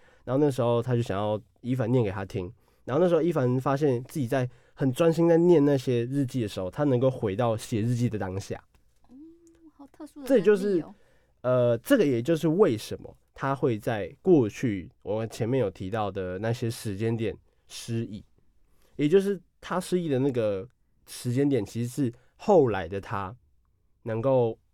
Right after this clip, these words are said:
Speaker 1: 阅读日记，回到前面的那些我们讲过的时间点，所以他才会失去记忆，就是，就是这样的状态。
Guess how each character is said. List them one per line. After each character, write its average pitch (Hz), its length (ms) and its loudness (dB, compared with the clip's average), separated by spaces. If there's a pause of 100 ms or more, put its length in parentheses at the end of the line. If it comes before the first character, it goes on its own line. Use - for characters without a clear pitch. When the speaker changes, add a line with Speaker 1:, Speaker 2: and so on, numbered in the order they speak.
Speaker 1:
阅 156 200 4
读 101 220 -6
日 117 280 0
记， 107 360 -8
回 107 280 -4
到 117 360 -2
前 - 200 -10
面 110 200 -2
的 98 60 -6
那 98 100 -8
些 101 320 -6 (260)
我 98 80 -10
们 107 160 -4
讲 92 160 -4
过 113 140 -2
的 104 80 -8
时 - 200 -10
间 104 240 -4
点， 101 160 -8 (240)
所 117 120 -4
以 113 40 -2
他 120 60 0
才 110 200 -2
会 113 100 -2
失 107 200 -10
去 - 160 -8
记 80 200 -14
忆， 85 180 -16 (540)
就 120 100 -6
是， 117 160 -2
就 120 140 -6
是 117 140 -2
这 110 80 -8
样 98 120 -4
的 87 80 -10
状 87 220 -12
态。 - 160 -18